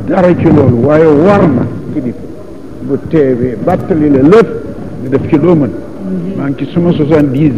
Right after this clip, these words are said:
ans, maa ngi ñàkk tooy xepp li muy def yàlla ak tarbiya ak jaamu yàlla ak Abdul Aziz a tax. Ngeen ormal Rasulullah waaye woy woy jeex na sax ndax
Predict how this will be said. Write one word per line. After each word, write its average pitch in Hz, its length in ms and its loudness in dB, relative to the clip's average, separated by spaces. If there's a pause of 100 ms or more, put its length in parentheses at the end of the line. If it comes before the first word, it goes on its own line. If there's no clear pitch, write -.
ans, 165 220 2 (440)
maa 151 120 -2
ngi 147 160 2
ñàkk 143 360 0
tooy 123 240 0 (160)
xepp 226 180 4 (280)
li 165 100 2
muy 151 220 4
def 165 180 2 (160)
yàlla 147 300 2
ak 147 80 0 (200)
tarbiya - 420 6
ak 165 80 0 (120)
jaamu 202 300 4
yàlla 185 300 2
ak 180 140 -2
Abdul 160 260 0
Aziz 120 360 -2
a 113 120 -6
tax. - 100 -14 (1400)
Ngeen 208 240 2
ormal 170 460 2 (100)
Rasulullah 143 400 0
waaye 127 260 2
woy 131 260 0
woy 127 460 2 (540)
jeex 180 240 4
na 143 160 0
sax - 260 -4
ndax 156 180 -2